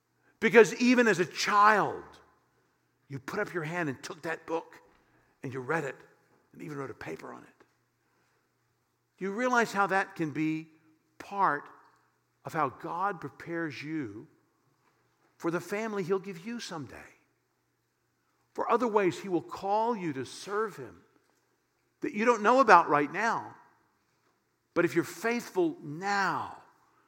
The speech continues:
you're building a deep foundation that God may use in erecting a large and significant life of blessing for other people. That's what he did with Ezra.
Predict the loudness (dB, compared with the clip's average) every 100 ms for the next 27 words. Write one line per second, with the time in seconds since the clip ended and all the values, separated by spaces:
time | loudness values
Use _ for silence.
0 | _ _ 0 0 6 6 6 2 -2 -4
1 | -8 -8 -8 -4 -4 -4 -2 -2 -2 -6
2 | -12 -18 _ _ _ _ _ _ _ -12
3 | -4 2 2 0 -4 -4 -2 -2 -4 -8
4 | -8 -4 -4 -6 -10 -10 -10 -10 -10 -8
5 | -6 -4 -4 -8 -14 -20 _ _ _ -12
6 | -8 -8 -10 -14 -14 -12 -6 -2 -4 -6
7 | -16 -16 -14 -12 -14 -20 -20 _ _ _
8 | _ _ _ _ -14 -14 -8 -6 -6 -8
9 | -14 -12 -12 -10 -12 -14 -16 -16 -20 -20
10 | _ _ _ _ _ _ _ _ _ _
11 | _ _ _ _ _ _ _ _ _ 8
12 | 8 8 4 4 4 6 6 8 6 4
13 | 2 -2 -8